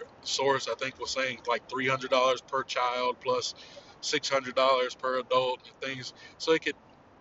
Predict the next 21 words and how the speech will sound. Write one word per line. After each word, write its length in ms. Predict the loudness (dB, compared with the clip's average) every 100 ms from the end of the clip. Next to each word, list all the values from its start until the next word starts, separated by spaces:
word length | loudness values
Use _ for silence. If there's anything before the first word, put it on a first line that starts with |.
| _
it 100 | -10
could 140 | -10 -6
get 260 | -4 -2
you 120 | 0 0
up 160 | 0
to 280 | -4 -8 -8 2
maybe, 460 | 2 2 -2 -4 -10 -20 -20 -20 -20 -20 -20 -14
you 100 | -8
know, 60 | -6
two 140 | -4 -2
thousand, 600 | 2 2 4 4 0 -4
maybe 240 | -4 -4
twenty-five 560 | -6 -4 -2 2 2 2
hundred. 380 | -4 -6 -8 -10 -14 -20 -20 -20 -20 -10 -2
But 120 | -2
the 60 | 0
thing 240 | 0 4
of 120 | 4
it 80 | 4
is, 320 | 2 2 0
is 220 | -6 -12